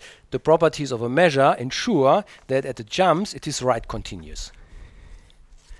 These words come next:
Huh? So, so our function here is, uh, yeah, apart from jumps, it has to be continuous. A-,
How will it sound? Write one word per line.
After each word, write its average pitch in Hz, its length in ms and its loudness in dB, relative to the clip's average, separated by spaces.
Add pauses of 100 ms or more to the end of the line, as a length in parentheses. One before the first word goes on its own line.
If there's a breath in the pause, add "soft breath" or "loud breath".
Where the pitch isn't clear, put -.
(2250 loud breath)
Huh? 247 200 -8
So, 110 440 -8
so 107 160 -8
our 104 280 -4
function 180 420 -2
here 143 400 2 (440 loud breath)
is, - 540 -2
uh, 107 360 -4 (200)
yeah, 92 240 -16 (960 soft breath)
apart 139 400 0
from 113 300 -4
jumps, 160 580 0 (420 loud breath)
it 127 140 -12
has 139 240 0
to 139 100 -6
be 123 100 -8
continuous. 143 720 0
A-, 151 120 -8